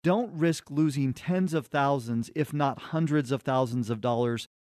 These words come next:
of your own acres of diamonds from Social Security benefits that are rightfully yours.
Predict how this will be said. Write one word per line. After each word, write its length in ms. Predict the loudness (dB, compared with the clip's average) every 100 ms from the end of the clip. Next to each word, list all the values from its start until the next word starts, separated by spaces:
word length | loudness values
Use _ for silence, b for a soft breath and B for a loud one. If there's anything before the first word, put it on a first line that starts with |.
| -6
of 160 | -2
your 180 | 0 0 0
own 320 | 0 2 0
acres 400 | -2 -4 -2 -2
of 100 | -2
diamonds 680 | 0 0 2 2 2 0 -4 _ _ _
from 180 | -4 -4
Social 360 | 0 0 0 -2
Security 440 | -4 -2 0 0
benefits 520 | 0 0 0 -4 -2
that 80 | -2
are 60 | 0
rightfully 440 | 0 -2 -4 -2
yours. 460 | 0 2 0 -2